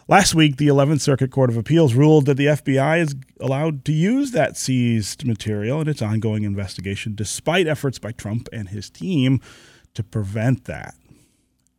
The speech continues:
And then that same day, the New York Attorney General, Letitia James, filed a civil lawsuit against Donald Trump and his family business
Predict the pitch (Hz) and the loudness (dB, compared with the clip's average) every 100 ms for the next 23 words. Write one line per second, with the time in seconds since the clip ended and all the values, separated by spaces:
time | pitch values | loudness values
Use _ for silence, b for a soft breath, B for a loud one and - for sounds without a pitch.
0 | _ 156 208 214 196 - 190 185 143 170 | _ 4 6 6 2 2 4 6 6 6
1 | 175 107 110 139 156 b b b b _ | 4 2 0 0 -2 b b b b _
2 | 131 147 185 175 - - - 143 139 135 | 2 4 4 2 -2 -12 -6 0 2 2
3 | 143 196 220 123 139 160 135 - 120 127 | 2 0 2 4 4 2 -2 -8 -4 -4
4 | - 104 147 180 156 147 - 139 156 170 | -4 -2 0 4 4 2 0 -2 0 0
5 | 151 143 - 156 214 302 123 - - 113 | -2 -4 -2 -2 -2 -2 -2 -2 -4 -4
6 | 120 120 - 107 143 117 117 110 113 - | -2 -4 -4 -4 -2 -2 -4 -2 -4 -6
7 | - 120 113 110 98 165 156 143 143 | -4 -2 0 0 0 0 2 2 2